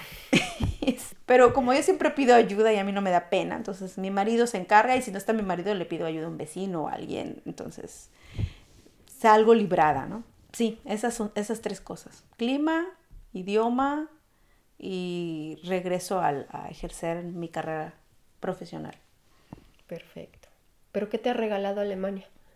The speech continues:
Speaker 1: Mi hija en primer lugar. <laughs> Bueno, mi marido, si escuchara a mi marido la,
Speaker 2: <laughs>
Speaker 1: me va
Speaker 2: El orden.
Speaker 1: el orden va a decir,
Speaker 2: Uy,
Speaker 1: "¿Cómo?". Pero, pues,
Speaker 2: No le
Speaker 1: la
Speaker 2: voy a
Speaker 1: Alemania
Speaker 2: decir.
Speaker 1: no me regaló a mi, a mi marido porque él fue a México, entonces eso me lo regaló México.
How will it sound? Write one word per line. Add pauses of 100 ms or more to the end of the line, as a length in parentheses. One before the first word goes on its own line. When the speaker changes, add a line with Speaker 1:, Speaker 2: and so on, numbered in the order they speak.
(680)
Speaker 1:
Mi
hija
en
primer
lugar. (140)
<laughs> (220)
Bueno,
mi
marido,
si
escuchara
a
mi
marido
la, (240)
Speaker 2:
<laughs>
Speaker 1:
me
va (200)
Speaker 2:
El
orden.
Speaker 1:
el
orden
va
a
decir,
Speaker 2:
Uy,
Speaker 1:
"¿Cómo?".
Pero,
pues,
Speaker 2:
No
le
Speaker 1:
la
Speaker 2:
voy
a
Speaker 1:
Alemania
Speaker 2:
decir.
Speaker 1:
no
me
regaló
a
mi, (120)
a
mi
marido
porque
él
fue
a
México,
entonces
eso
me
lo
regaló
México.